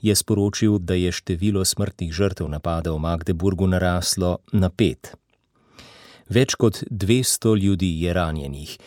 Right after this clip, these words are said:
med njimi je najmanj štirideset s hujšimi poškodbami.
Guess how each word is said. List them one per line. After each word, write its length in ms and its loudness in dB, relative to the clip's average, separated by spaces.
med 180 2
njimi 300 4
je 360 0
najmanj 400 0
štirideset 760 -2
s 120 -6
hujšimi 560 0
poškodbami. 800 -2